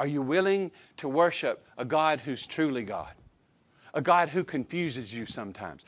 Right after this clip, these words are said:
A God who doesn't have to explain everything in detail, mainly because you couldn't get it if He did. He's so much higher than you. If you only have a God you can understand,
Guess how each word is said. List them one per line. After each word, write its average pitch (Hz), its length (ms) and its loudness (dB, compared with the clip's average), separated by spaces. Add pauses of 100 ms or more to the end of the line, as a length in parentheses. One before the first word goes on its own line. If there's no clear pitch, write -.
(120)
A 156 60 -4
God 175 200 6
who 180 120 0
doesn't 160 400 0
have 135 200 -6
to 147 80 -8
explain 143 440 0
everything 135 420 -2
in 117 100 -4
detail, 127 440 -2 (260)
mainly 190 240 0
because 143 300 -4
you 160 100 -4
couldn't 156 300 -2
get 165 180 0
it 143 140 -2
if 131 140 -6
He 110 120 -8
did. 127 440 -2 (720)
He's 143 120 -4
so 170 140 6
much 151 220 2
higher 151 300 6
than 117 160 -4
you. 101 60 -8 (300)
If 170 160 -2
you 220 160 4
only 220 340 4
have 185 180 4
a 165 40 0
God 165 360 6
you 180 100 -2
can 160 180 -2
understand, 156 720 -4